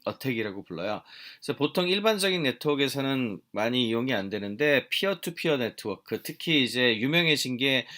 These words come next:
과거에 빅토렌트, 토렌트 같은 것 때문에 되게 유명해졌거든요. 이 토렌트 같은 피투피 시스템에서,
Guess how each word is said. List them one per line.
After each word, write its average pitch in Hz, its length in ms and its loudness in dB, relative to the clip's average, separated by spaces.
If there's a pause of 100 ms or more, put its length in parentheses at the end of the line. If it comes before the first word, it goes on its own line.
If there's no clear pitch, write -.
(220)
과거에 123 600 4
빅토렌트, 135 960 -2
토렌트 180 460 -4
같은 123 300 -4
것 107 180 -6
때문에 101 220 -4
되게 98 180 -8
유명해졌거든요. 101 920 -6
이 117 300 -4
토렌트 151 960 0
같은 123 320 -6
피투피 165 340 -8
시스템에서, 117 960 -2